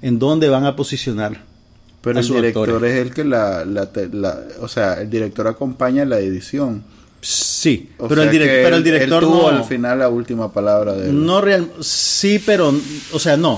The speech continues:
Speaker 2: A
Speaker 1: no.
Speaker 2: menos que el estudio le diga, "Mira,
Speaker 1: No, el,
Speaker 2: modifícame".
Speaker 1: mira, yo creo que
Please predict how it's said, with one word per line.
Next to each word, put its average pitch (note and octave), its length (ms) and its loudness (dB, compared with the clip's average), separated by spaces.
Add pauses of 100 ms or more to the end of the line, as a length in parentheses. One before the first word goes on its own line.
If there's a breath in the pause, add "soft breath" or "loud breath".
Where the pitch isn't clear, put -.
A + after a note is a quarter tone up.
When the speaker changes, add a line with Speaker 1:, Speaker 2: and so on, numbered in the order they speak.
(160)
Speaker 2:
A C#3+ 40 -2
Speaker 1:
no. C#3 120 2
Speaker 2:
menos C#3+ 260 2
que C#3+ 100 -4
el C3+ 100 0
estudio B2+ 340 -2
le A2+ 140 -2
diga, A2+ 220 0
"Mira, G#2+ 360 -2
Speaker 1:
No, C#3+ 220 2
el, C#3 140 2
Speaker 2:
modifícame". C3 640 -2 (100)
Speaker 1:
mira, C#3 200 2
yo D3+ 220 2
creo G3 360 2
que G3 340 -2